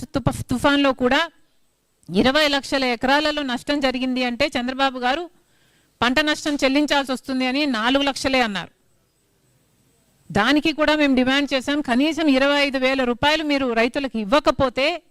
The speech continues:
వాళ్ళు సర్వైవ్ కాలేరు అని. కానీ ఏ మాత్రం పట్టించుకోలేదు. కేంద్ర బృందం వచ్చింది,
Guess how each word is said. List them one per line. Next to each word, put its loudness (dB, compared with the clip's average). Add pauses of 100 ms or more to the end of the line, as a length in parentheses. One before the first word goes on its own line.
(540)
వాళ్ళు 0
సర్వైవ్ -4
కాలేరు 2
అని. -10 (720)
కానీ 2
ఏ 4
మాత్రం -2
పట్టించుకోలేదు. -4
కేంద్ర 0
బృందం 0
వచ్చింది, -4